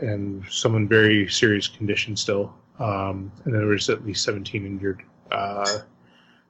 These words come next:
the, again, both pick and pan on that one. Um, it should never happen.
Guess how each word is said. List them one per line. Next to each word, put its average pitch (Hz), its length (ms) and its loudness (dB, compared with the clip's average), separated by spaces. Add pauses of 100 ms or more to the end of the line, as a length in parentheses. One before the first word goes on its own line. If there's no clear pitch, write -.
(280)
the, 127 280 8 (100)
again, 113 540 6 (140)
both 117 240 4
pick - 180 -2
and 107 120 2
pan 113 220 2
on 107 100 2
that 110 180 0
one. 139 340 2 (120)
Um, 107 560 -2 (540)
it 107 240 2 (100)
should 113 240 0
never 104 200 6
happen. 113 420 4